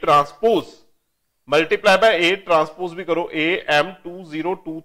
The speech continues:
three, A transpose हो जाएगा, नंबर बच जाएगा टू ज़ीरो टू थ्री into A into A transpose। Awesome. Again, this value is one। A M two zero two three into A transpose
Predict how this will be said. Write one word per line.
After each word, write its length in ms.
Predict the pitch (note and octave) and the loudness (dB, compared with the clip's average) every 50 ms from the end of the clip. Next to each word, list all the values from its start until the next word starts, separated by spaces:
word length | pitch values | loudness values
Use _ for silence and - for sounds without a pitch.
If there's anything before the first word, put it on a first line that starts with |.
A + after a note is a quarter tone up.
| _ | _
three, 220 | - F3+ G3 G3 D3+ G#2+ - _ _ _ _ _ _ _ - | -6 -4 -2 -2 -2 -4 -8 _ _ _ _ _ _ _ -6
A 220 | D#3+ D#3+ F3 F#3+ G3 - F3+ | -2 0 0 0 -2 -2 -2
transpose 460 | F3 E3+ F3+ F3+ F3+ - G3+ G3+ F#3+ | 0 0 0 -2 -4 -6 -6 -6 -4
हो 80 | G3+ F#3+ G3 | -4 -2 0
जाएगा, 240 | F#3+ G3 G3 A3 G3+ G3 - - D#3 | 0 2 4 2 2 0 -2 -6 -10
नंबर 240 | D#3 D3+ D#3+ E3 E3+ E3+ | -8 -6 -6 -6 -6 -6
बच 80 | E3 - | -6 -2
जाएगा 260 | F3 E3+ E3+ F3+ G3 F#3+ - - | -2 -2 0 0 -2 -2 -4 -6
टू 180 | E3+ E3+ F#3 F3+ D#3 | -16 -14 -16 -14 -10
ज़ीरो 240 | D#3 E3 E3+ F#3+ F#3+ F#3+ - | -8 -6 -6 -6 -8 -10 -12
टू 140 | D#3+ D#3+ E3 _ | -14 -14 -16 _
थ्री 220 | _ F3+ G3 G3 F3+ D3+ C3+ - E3+ E3+ | _ -6 -4 -4 -4 -4 -6 -10 -14 -14
into 260 | E3+ D#3+ - G#3+ E3+ - | -14 -16 -18 -20 -16 -8
A 160 | - D#3+ E3+ F#3+ G3 G3 | -4 -2 0 0 0 0
into 280 | G3 G3 G3 - A3 G#3 | -2 -4 -10 -10 -4 -2
A 140 | E3 C#3 B2 G#2+ | -2 -2 -2 -4
transpose। 260 | A#2 A2 F#2 F#2+ _ _ _ _ | -6 -10 -10 -10 _ _ _ _
Awesome. 220 | _ _ _ _ _ _ _ _ _ _ _ _ _ _ _ _ _ _ _ _ _ _ _ _ _ _ _ _ _ _ | _ _ _ _ _ _ _ _ _ _ _ _ _ _ _ _ _ _ _ _ _ _ _ _ _ _ _ _ _ _
Again, 320 | - E3 E3+ G3 G#3 B3 B3+ | -4 0 2 4 4 4 2
this 200 | A#3+ A#3 - - | 0 -4 0 2
value 220 | A3+ A3 A3+ B3 | 2 2 2 0
is 100 | A#3+ G3+ | -2 0
one। 220 | G#3 G#3+ B3+ C#4+ - - - _ _ _ _ _ _ _ _ _ _ _ _ _ - | 2 2 2 0 -4 -12 -20 _ _ _ _ _ _ _ _ _ _ _ _ _ 0
A 340 | F3+ E3 F3 F#3+ G3+ A#3+ A#3+ - - - - _ _ _ _ _ | 2 4 4 4 4 2 0 -2 -12 -20 -20 _ _ _ _ _
M 380 | - D#3 E3+ F3 E3 B2+ G#2+ G2+ - - - | 0 2 4 4 2 0 -4 -14 -20 -20 -18
two 340 | F#3+ G3+ G#3+ A3+ A3+ A#3 A#3 | -16 -14 -14 -14 -14 -14 -16
zero 380 | F#3 C#3 D3+ E3 E3 F#3+ G3+ G#3+ | -12 -8 -6 -6 -2 0 0 0
two 360 | G3 - F#3 F3 F#3 - - - | -2 -4 -12 -14 -14 -14 -18 -18
three 440 | - D3+ E3 F3+ F3+ D#3+ C#3 C#3 - - | -10 -4 -2 -2 0 -2 -2 -6 -10 -12
into 360 | E3+ F3 E3+ - A3+ G#3+ F#3+ | -14 -14 -14 -10 -4 -2 0
A 140 | E3 D3 D3 | 2 2 0
transpose 680 | C#3+ C#3 B2 A2 A2 - - _ D#3+ E3 F#3+ G3+ - | 0 -2 -4 -4 -4 -6 -10 _ -8 -8 -8 -8 -12